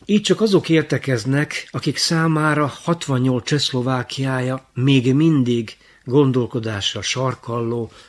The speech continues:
történelmi kiszöggelési pontot jelent. Gondolkodási matériát, és nem pusztán a szocializmus regressziójának egyik állomását.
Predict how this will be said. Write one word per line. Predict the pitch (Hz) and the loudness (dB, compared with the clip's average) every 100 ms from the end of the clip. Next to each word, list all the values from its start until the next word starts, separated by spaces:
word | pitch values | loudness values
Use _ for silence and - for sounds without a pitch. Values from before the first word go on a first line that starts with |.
| _ | _
történelmi | 151 156 135 139 123 117 113 113 117 110 - _ | 2 2 2 -2 0 0 -2 -2 -4 -6 -14 _
kiszöggelési | - 165 127 113 110 107 104 113 - | 0 2 0 -2 -4 -4 -4 -6 -4
pontot | 120 110 107 - | -4 -4 -8 -6
jelent. | 131 98 92 - - _ _ _ - - - | -6 -6 -10 -18 -20 _ _ _ -20 -20 -10
Gondolkodási | 113 131 127 123 113 117 117 107 - 113 - | 0 4 4 2 0 -2 -2 -2 -4 -8 -10
matériát, | 104 104 101 120 113 120 135 147 - - _ _ - _ | -6 -6 -4 -4 -2 -2 -2 -4 -8 -18 _ _ -20 _
és | 127 - | -6 -2
nem | 131 190 170 | 2 2 2
pusztán | 165 - - 143 139 147 135 _ - - | 0 0 -4 -2 0 0 -4 _ -20 -14
a | |
szocializmus | 110 156 151 - 131 123 110 117 - | -4 -2 -2 0 0 0 -2 -4 -2
regressziójának | 123 127 127 110 - 123 117 117 107 107 - - | -2 0 -2 -2 -4 -2 0 -2 -2 -6 -8 -10
egyik | 113 104 101 | -8 -8 -4
állomását. | 127 117 95 90 87 - - - - | -2 0 -2 -8 -8 -6 -6 -12 -20